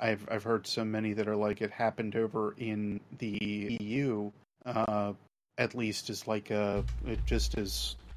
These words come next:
showcasing Article thirteen for, for this particular instance. And I've heard some of my,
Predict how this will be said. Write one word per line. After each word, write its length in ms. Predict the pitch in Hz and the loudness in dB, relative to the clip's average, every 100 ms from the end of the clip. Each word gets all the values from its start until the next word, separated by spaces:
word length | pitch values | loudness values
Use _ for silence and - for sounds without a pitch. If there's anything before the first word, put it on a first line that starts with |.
| - - | -6 6
showcasing 680 | 160 135 135 113 - 113 | 10 10 10 6 4 4
Article 300 | 113 104 117 | 4 4 0
thirteen 680 | - 113 - - 110 104 101 - _ | 2 2 0 -2 0 0 -4 -10 _
for, 320 | - 113 101 - | 2 4 4 2
for 120 | - | 0
this 200 | 110 110 | 2 2
particular 640 | - 110 135 - 120 104 101 | 0 -2 0 2 2 0 0
instance. 500 | 98 - 101 98 - - _ | -4 -6 -6 -8 -12 -16 _
And 140 | 123 117 | 2 4
I've 140 | 107 | 4
heard 340 | 117 113 107 - - | 4 4 4 -2 -10
some 340 | - 127 113 | 0 4 4
of 100 | 107 - | 2 0
my, 480 | 107 107 107 107 | 0 0 0 0